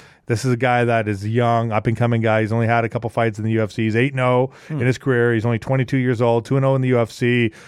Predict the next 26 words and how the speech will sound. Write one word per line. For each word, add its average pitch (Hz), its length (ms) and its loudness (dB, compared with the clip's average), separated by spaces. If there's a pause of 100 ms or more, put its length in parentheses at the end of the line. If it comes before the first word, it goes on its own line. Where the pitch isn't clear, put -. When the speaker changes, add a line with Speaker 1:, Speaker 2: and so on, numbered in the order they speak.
(120)
Speaker 1:
For 123 120 -4
Gordon, 127 320 0
he's 117 100 -4
coming 123 260 0
off 117 280 0
back-to-back 120 500 -2
wins. 110 380 0
He 117 80 2
had 113 80 2
a 104 40 -2
first-round 117 540 -2 (280)
T 151 180 0
K 127 240 0
O. 113 320 2 (280)
Um, 107 560 0 (300)
kinda 120 220 0
broke 110 200 0
a 117 60 -4
guy's 110 260 2
wrist, 104 440 0
but, 101 200 0 (200)
Speaker 2:
<laughs> 147 100 -2
Speaker 1:
eh, 131 460 2
whatever. 98 540 0
It's 95 220 -2
Speaker 2:
Kinda. 92 120 -4